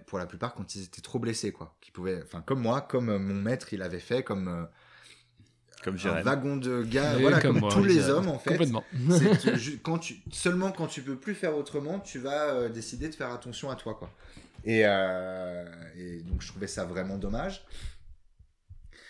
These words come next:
Speaker 1: Donc, il y avait ce truc-là. Et puis, il y avait, euh, au-, au-delà du fait que tu te blesses pas,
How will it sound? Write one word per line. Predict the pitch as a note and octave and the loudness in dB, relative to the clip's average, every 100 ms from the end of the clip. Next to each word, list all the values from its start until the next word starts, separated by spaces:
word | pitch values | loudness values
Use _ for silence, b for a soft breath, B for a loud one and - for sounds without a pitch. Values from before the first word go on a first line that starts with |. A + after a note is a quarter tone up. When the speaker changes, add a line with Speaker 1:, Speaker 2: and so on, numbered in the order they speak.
| B - | B -8
Speaker 1:
Donc, | F#2+ G#2+ - | -6 -4 -2
il | |
y | |
avait | G2+ G2+ | -2 -4
ce | |
truc-là. | - A#2+ C#3+ C#3+ | -8 -4 0 0
Et | |
puis, | - - | -2 -4
il | F#3 | -2
y | |
avait, | C#3+ B2 A#2+ | 0 0 0
euh, | G#2+ G#2 - | -2 -6 -6
au-, | C3 C3 _ _ _ - | -6 -8 _ _ _ -6
au-delà | C#3+ E3 F#3 | -2 0 -2
du | D#3+ | -4
fait | - D#3 D3+ | -6 -6 -6
que | - C#3 C#3+ - b - | -4 -2 -2 -6 b -20
tu | - A2 | -16 -12
te | G2 | -6
blesses | A2+ A#2+ | -4 -4
pas, | - B2+ - | -4 -4 -6